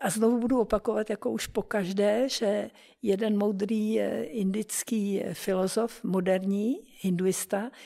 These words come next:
Vivekananda řekl, a to je to zásadní, a do jisté míry pro celý svět, že moudrý člověk nosí Boha v sobě, když to nevědomý dav hledá, hledí k nebesům.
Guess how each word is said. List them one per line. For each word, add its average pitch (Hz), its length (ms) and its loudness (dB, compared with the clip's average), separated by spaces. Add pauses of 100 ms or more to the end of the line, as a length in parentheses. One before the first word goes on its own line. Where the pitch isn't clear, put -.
(140)
Vivekananda 208 760 2 (240)
řekl, 208 560 -2 (300)
a 156 80 -8
to - 100 -2
je 214 60 2
to 226 140 2
zásadní, 190 800 0 (640)
a 165 60 -4
do 202 120 6
jisté 196 320 2
míry - 360 2
pro 170 240 0
celý 185 360 0
svět, - 580 0 (600)
že 208 180 4
moudrý 202 400 2
člověk 208 460 0
nosí 208 280 -2
Boha 196 380 -2
v - 60 -6
sobě, 175 720 0 (560)
když - 160 0
to 208 120 0
nevědomý 190 560 2
dav 180 240 -2
hledá, 160 340 -4
hledí 170 460 -6
k - 120 -6
nebesům. 202 680 0